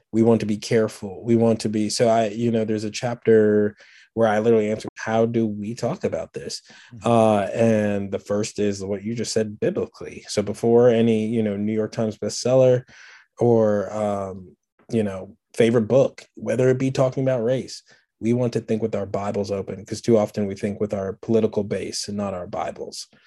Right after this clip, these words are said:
Speaker 1: Uh, and, uh, race just becomes another football, political football we're kicking around. So we wanna be, uh, we wanna be biblical. We want to be impartial. We want to be honest. We want to be careful.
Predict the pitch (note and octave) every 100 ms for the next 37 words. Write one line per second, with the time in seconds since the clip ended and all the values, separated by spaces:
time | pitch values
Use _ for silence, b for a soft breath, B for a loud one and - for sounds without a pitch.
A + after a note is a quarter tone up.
0 | b b - A2 G#2+ G2 G2+ G#2+ G2+ G2
1 | F#2+ - F2+ G#2 G2 G2 G2+ G2 - G#2+
2 | A2+ G#2 G2+ G2+ F#2 F#2 G#2+ - A2 -
3 | G#2 G2 F#2 F#2 - - G#2+ G2 G#2+ -
4 | G#2 F#2 F#2 F#2 F#2 G#2+ - F#2 F2+ F2
5 | - B B B - A#2 A#2+ A2+ A2 F#2+
6 | - - - _ C3+ C3 B2 G#2+ G#2 A2+
7 | G#2 G#2 C3+ C3+ B2+ C3 A#2 A2+ - A#2
8 | A2+ A2+ G#2 G#2+ A2 - B2 A2+ - G#2+
9 | - _ A#2 A#2 A2+ A2 A2+ G#2 - B2
10 | A#2+ A#2+ - - - A2+ G#2+ - G2 -
11 | C3 A#2 - A2+ A2